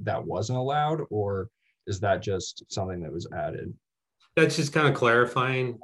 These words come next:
Speaker 1: Okay.
Speaker 2: um, things. So what this bill does allow, so i-, if you're a rancher and you raise cattle, if you take, um, one of your, um,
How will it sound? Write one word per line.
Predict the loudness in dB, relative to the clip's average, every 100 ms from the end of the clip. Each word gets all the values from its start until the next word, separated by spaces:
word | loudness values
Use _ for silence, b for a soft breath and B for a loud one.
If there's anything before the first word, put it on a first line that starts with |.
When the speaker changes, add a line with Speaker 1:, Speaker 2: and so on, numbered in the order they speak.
| -14 -12 -12
Speaker 1:
Okay. | -8
Speaker 2:
um, | -8 -6 -4
things. | 0 2 0
So | 4 4 4 B B _ _ _ -18 -18 -16
what | 0 4
this | 6 6
bill | 6 6 6
does | 4 4 4 2 0 -6
allow, | -2 0 2 2 2 -2 -6 _ _
so | 6 8
i-, | 10 6 6
if | 2 4 4
you're | 6
a | 6
rancher | 6 4 2 2
and | 2
you | 0
raise | 0 0 -2 -6
cattle, | -6 -4 -4 -6 -14 _ b b _ _ -12
if | -8 -2
you | -2
take, | 2 4 4 2 -4
um, | -4 -4 -4 -6 -12 _ _ _ -6
one | -2 0
of | 0
your, | 2 2 2
um, | 0 -4 -8